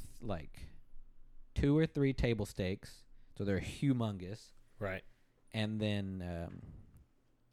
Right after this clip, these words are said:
Speaker 1: two of them just got dedicated fillets to themselves. Ugh, I had a burp.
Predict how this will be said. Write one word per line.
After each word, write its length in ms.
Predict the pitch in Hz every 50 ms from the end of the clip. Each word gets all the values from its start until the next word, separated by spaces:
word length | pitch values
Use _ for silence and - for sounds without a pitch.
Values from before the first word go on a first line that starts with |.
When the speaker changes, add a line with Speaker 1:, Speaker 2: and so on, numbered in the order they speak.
| - -
Speaker 1:
two 180 | - 143 135 139
of 60 | 135 117
them 320 | 117 107 101 98 98 - - _ -
just 180 | 110 101 -
got 220 | - 113 104 98 - - - - _ _ _ - 117 104
dedicated 560 | - 110 104 101 101 - - 104 98 92 92 -
fillets 640 | - 101 98 95 95 92 90 90 92 95 - - - - _ _
to 100 | - 104
themselves. 560 | 95 92 95 - - 98 87 82 92 104 - - _ _ _ _ _ _ - _ _ - - - - - - - - - - - - - - - - - _ - - - -
Ugh, 100 | 147 123
I 320 | 80 - - _ - - -
had 60 | 92 87
a 20 |
burp. 200 | - - 80 -